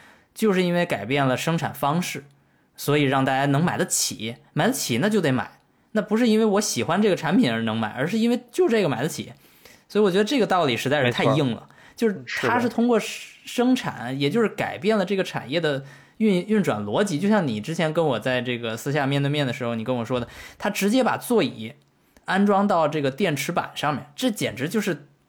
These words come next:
Speaker 1: 太夸张了！这种做法，就难以置信。说你在油车领域里面，你怎么可能考虑会把一个如此高危的一个零部件直接就定，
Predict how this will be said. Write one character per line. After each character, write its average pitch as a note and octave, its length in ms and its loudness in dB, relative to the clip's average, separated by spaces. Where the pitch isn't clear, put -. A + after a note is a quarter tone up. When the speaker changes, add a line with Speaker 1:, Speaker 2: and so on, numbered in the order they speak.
Speaker 1:
太 A#3+ 320 -2
夸 B2+ 280 -4
张 B2 220 0
了！ A#2+ 80 0
这 A#2+ 140 -2
种 G#2 160 -4
做 A2 180 -2
法， - 280 -10
就 A#3 140 -4
难 F3+ 280 -2
以 F3 140 0
置 F#3+ 180 -2
信。 F3+ 300 -2
说 G#3 220 2
你 C#3 120 2
在 G#3+ 280 4
油 D#3 220 2
车 G#3 340 4
领 C3 260 -2
域 D3+ 80 0
里 C3 100 0
面， A#2 180 -4
你 D3+ 100 -2
怎 D#3 120 -2
么 C#3+ 80 -2
可 - 160 -8
能 A#2+ 120 -2
考 A#2+ 180 -6
虑 C3+ 160 0
会 C#3+ 180 -4
把 B2+ 160 -4
一 A#2 120 -8
个 C3+ 240 2
如 B2+ 200 -4
此 C#3+ 240 -8
高 C#3+ 200 0
危 D3+ 200 2
的 C3+ 120 0
一 A2+ 120 -2
个 A#2+ 140 -2
零 A2 220 -4
部 B2+ 80 -2
件 B2 220 -2
直 C3 180 -4
接 D#3 200 0
就 D#3 120 -2
定， E3 280 -2